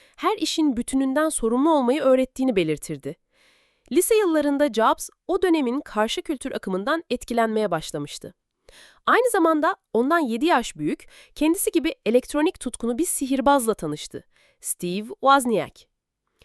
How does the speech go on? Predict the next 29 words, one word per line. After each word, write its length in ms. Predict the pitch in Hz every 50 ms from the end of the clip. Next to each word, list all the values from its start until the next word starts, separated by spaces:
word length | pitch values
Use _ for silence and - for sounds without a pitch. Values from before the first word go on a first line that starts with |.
| _ _ _ -
Bu 160 | 196 214 339 466
ikili, 460 | 508 - - - 220 165 175 302 - _ _ _ - - _ _ -
teknoloji 560 | - 226 247 - 285 320 330 349 359 370 440 415
ve 80 | 381 311
karşı 400 | - - 220 226 247 - - 220
kültürün 400 | - - 285 - - 208 180 170
kesişimi 500 | - - 196 190 - 269 - - 349 320
noktasında 600 | 285 220 - - 160 - - 151 151 165 262 339 - - - - - - -
bir 120 | 320 381
nevi 340 | 392 370 330 349 349 349 339 - -
asi 460 | - 202 220 240 - - - 403 359
dahiler 400 | 349 320 320 320 311 339 330 330
olarak 320 | 320 277 233 202 185 180 -
öne 160 | 165 165 156
çıktı. 400 | - - - - - - - - _ _ _ _ _ _ _ _ _ _ _ _ -
Birlikte 380 | 180 208 226 233 254 - - 302
yaptıkları 500 | 311 294 285 - - - - 254 254 247 - _ -
ilk 200 | 311 359 - -
büyük 340 | 180 180 220 262 262 - 196
iş 100 | 165 -
ise 320 | - - - 196 254 339 _ - - - - _ _
telefon 400 | - - 165 170 165 - 247 302
şebekelerini 680 | 349 - 320 240 269 269 - 277 254 262 262 262 269 269 - -
kandırarak 640 | - 185 175 190 196 240 294 302 269 214 - - - - - - _ -
bedava 400 | 214 294 440 427 381 302 247 233
telefon 420 | - 269 269 285 285 330 339 330
görüşmeleri 560 | 285 254 214 226 - 240 220 202 208 202 196 220
yapmaya 400 | 277 320 - - 285 254 226 208
yarayan 520 | 214 262 311 330 302 285 302 370 427 403